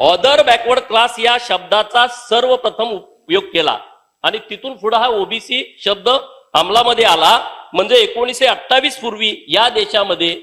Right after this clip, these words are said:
ओबीसी हा शब्द नव्हता, फक्त शूद्र असा होता.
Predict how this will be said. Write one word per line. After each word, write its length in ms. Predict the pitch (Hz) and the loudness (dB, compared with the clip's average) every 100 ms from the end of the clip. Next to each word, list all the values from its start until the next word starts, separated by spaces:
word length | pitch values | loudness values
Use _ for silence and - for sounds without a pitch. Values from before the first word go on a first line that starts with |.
| - | -10
ओबीसी 360 | 151 180 226 214 | -10 -10 -6 -4
हा 120 | 214 214 | -2 -4
शब्द 200 | 190 196 | -4 0
नव्हता, 540 | 165 202 185 165 - - - - _ - | 0 0 2 2 2 -4 -18 -20 _ 0
फक्त 260 | 240 - 262 | 0 0 -2
शूद्र 440 | - - 269 269 262 | -2 -6 -8 0 2
असा 240 | - 247 | 2 0
होता. 640 | 185 180 202 233 262 - | -2 0 0 0 -2 -8